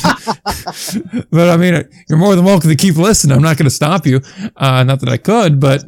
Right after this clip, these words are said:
yay. So definitely check out Hinchcliffe, definitely check out the Jackals and see what comes. And I'm sure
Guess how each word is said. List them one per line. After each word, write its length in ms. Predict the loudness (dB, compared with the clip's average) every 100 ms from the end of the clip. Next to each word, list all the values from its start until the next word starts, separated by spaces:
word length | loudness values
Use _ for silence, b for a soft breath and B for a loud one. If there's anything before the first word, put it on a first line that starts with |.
| -4
yay. 340 | -2 -2 -4 B B B B -8
So 520 | -6 0 2 2 0 -2 0
definitely 360 | 0 -2 -2 0
check 280 | 0 0
out 200 | 0 2
Hinchcliffe, 460 | 2 2 0 0 0
definitely 440 | 0 0 0 -2 _
check 260 | -2 0 0
out 140 | -2
the 80 | 0
Jackals 440 | 0 2 2 2
and 100 | 2
see 180 | 2 2
what 240 | 2 0
comes. 340 | 0 2 2 2
And 100 | 2
I'm 60 | 2
sure 400 | 2 2 2